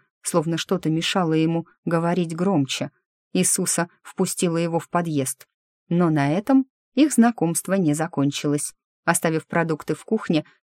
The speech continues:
Сусанна подхватила кота на руки и пошла в круглосуточную ветеринарную клинику в соседнем доме.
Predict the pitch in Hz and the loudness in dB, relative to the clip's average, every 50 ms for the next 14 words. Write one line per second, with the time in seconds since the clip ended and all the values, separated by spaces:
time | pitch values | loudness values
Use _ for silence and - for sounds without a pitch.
0 | _ _ _ - - - 170 - - 185 214 240 240 233 220 - - - - 165 | _ _ _ -4 -2 -2 -2 0 0 2 4 4 4 4 2 -2 -6 -4 -2 -2
1 | 156 156 - 165 156 156 147 - - 156 - - 139 143 156 170 208 226 233 - | -2 0 0 0 0 0 0 0 -4 -6 -2 -2 0 0 2 2 2 0 0 0
2 | - 247 233 - _ _ _ _ _ _ - 175 175 147 143 - - 208 247 254 | 0 -2 -2 -2 _ _ _ _ _ _ -4 0 2 2 0 2 2 2 0 0
3 | - - 190 160 151 143 143 - - 214 208 214 196 - - - 190 190 175 160 | 0 -4 -4 -2 0 -2 -2 0 -4 -2 -2 -2 -2 -2 -4 -2 -2 -2 -2 -4
4 | 147 - 156 151 151 160 147 147 147 151 147 147 147 - - 165 185 208 214 214 | -4 -2 0 0 2 2 2 0 2 2 2 2 0 0 -2 -2 0 2 0 2
5 | - - 233 - _ _ _ _ _ - - - 180 180 - - 151 143 143 151 | 2 0 -2 -2 _ _ _ _ _ -2 0 0 0 0 0 -2 -2 0 0 0
6 | 160 160 156 160 156 143 143 139 143 | 0 0 0 0 2 2 2 0 -2